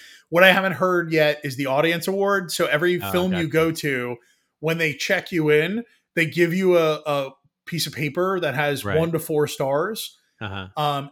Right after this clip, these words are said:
Speaker 1: and so you have to tear the piece of paper, and then they basically count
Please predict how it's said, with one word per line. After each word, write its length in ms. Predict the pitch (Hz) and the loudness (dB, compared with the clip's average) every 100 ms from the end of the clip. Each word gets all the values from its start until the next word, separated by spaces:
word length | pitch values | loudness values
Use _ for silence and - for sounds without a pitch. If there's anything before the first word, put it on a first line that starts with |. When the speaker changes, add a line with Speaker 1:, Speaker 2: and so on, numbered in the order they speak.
| 160 | -4
Speaker 1:
and 180 | 165 | -2
so 80 | - | 0
you 80 | 175 | 2
have 80 | 165 | 0
to 80 | 156 | -2
tear 400 | - 196 202 185 | -4 0 2 2
the 80 | |
piece 180 | 160 165 | -2 -6
of 80 | 143 | -2
paper, 300 | 170 160 147 | -2 0 0
and 100 | 135 | -2
then 100 | 143 | -4
they 140 | 147 | -6
basically 500 | 139 156 160 160 151 127 | -4 -2 -2 -4 -6 -8
count 320 | - 170 175 | -6 -6 -6